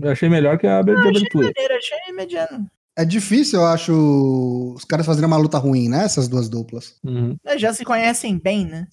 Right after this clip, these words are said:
Speaker 2: Os spots fluem.
Speaker 1: O foda é que essas lutas aí, o resultado já tá telegrafado.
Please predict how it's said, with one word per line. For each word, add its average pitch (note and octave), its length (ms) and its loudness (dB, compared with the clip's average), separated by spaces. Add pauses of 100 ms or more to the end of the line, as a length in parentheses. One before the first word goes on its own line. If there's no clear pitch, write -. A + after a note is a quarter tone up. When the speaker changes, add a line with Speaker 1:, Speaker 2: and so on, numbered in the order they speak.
Speaker 2:
Os E3 140 -8
spots F#3 400 -6
fluem. E3 440 -12
Speaker 1:
O A#3 140 4
foda B3 380 0
é A#3 40 4
que A3+ 120 -2
essas G3+ 300 2
lutas G3 240 4
aí, G#3 120 4
o G3+ 140 6
resultado F#3+ 400 4
já F#3+ 80 2
tá F#3 100 -2
telegrafado. F#3 720 0